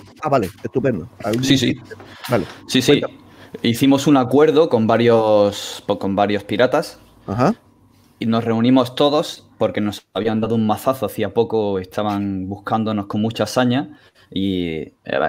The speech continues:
Speaker 2: el equilibrio se había roto. Y entonces teníamos que devolverle la,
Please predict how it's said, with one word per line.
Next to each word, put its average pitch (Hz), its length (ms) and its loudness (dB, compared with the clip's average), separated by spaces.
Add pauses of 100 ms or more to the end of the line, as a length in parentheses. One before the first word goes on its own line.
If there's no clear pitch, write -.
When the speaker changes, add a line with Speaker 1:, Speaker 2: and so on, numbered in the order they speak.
(120)
Speaker 2:
el 95 160 -2
equilibrio 107 400 2
se 117 140 0
había 104 180 4
roto. - 340 -4 (960)
Y 95 100 -2
entonces 98 380 -2
teníamos 101 280 0
que 104 80 -2
devolverle 92 500 0
la, 82 720 -2